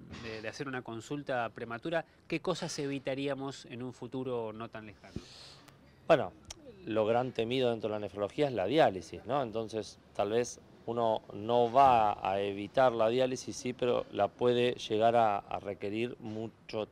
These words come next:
Speaker 2: tiempo después, o sea, enlentecer la progresión y retrasar el ingreso a diálisis.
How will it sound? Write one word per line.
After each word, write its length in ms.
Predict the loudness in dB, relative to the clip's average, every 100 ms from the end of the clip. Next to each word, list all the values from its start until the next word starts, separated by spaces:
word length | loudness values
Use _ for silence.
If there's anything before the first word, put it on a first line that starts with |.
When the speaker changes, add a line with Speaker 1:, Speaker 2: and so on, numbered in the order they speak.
| -12 -8
Speaker 2:
tiempo 380 | -6 -4 -4
después, 500 | -4 -8 2 2 2 -2
o 20 |
sea, 160 | -6 -6
enlentecer 640 | -6 -8 -8 0 2 2
la 120 | 2
progresión 480 | -2 -6 -2 -2 -2 -10 -20 -20 -20 -20 -20 -20 -12
y 260 | -6 -4 -4 -8
retrasar 640 | -4 0 2 2 4 6 6
el 100 | 2
ingreso 400 | -2 -4 -2 0
a 60 |
diálisis. 520 | 4 6 4 -2 -12